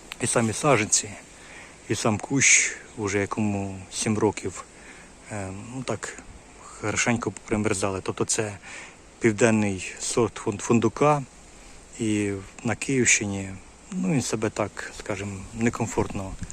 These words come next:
почувається. Але вирощувати потрібно, бо це дійсно, ну, король серед фу-, фундуків.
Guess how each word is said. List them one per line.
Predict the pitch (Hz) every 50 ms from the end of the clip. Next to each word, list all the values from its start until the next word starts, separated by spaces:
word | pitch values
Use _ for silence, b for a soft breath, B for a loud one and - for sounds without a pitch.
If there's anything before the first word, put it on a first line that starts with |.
| - -
почувається. | - 113 104 - - 104 98 92 87 92 95 - - - - - - B B B B B B B B B B B -
Але | 113 113 117 123
вирощувати | 113 120 120 120 107 - - 120 113 101 - 113
потрібно, | - - 110 - 131 139 131 110 117 104 95 92 92 95 92 - - -
бо | 104 101 101 92
це | - - - 107 98
дійсно, | 92 98 107 98 - - - 98 95 92 92 87 - B B B B B B B B B B - -
ну, | - - 127 - - - - - - - - - - - -
король | - - 131 131 135 117
серед | - - - 110 104
фу-, | - - - 98
фундуків. | - - 101 107 104 107 - - - 95 92 90 - -